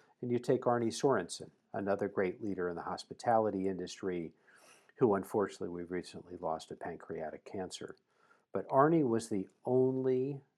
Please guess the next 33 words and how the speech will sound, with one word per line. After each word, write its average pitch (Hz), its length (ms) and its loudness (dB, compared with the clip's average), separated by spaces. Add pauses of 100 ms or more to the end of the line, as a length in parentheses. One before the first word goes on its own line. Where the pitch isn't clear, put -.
(120)
C - 380 -2
E 107 140 2
O 95 120 2
in 87 80 -4
the 85 80 -6
Fortune 95 500 -2
five 92 300 0
hundred 82 440 -8 (540)
to - 60 -10
have 98 380 0 (140)
four 107 680 4 (300)
female 90 440 0
executives - 760 -8 (220)
reporting 82 540 -4
to 78 140 -8
him. - 140 -16 (680)
And 95 480 2
it's - 180 -6
a 120 60 0
wonderful 135 580 0
testimony 87 880 -2
to 104 180 -2
a 85 60 -2
man 92 420 -4
who 95 100 -8
believed 90 720 -6 (500)
that 87 140 2 (140)
having 95 560 2 (400)
diversity 117 580 4
around 95 500 2
the 85 120 -8
leadership 104 460 -4
table 90 480 0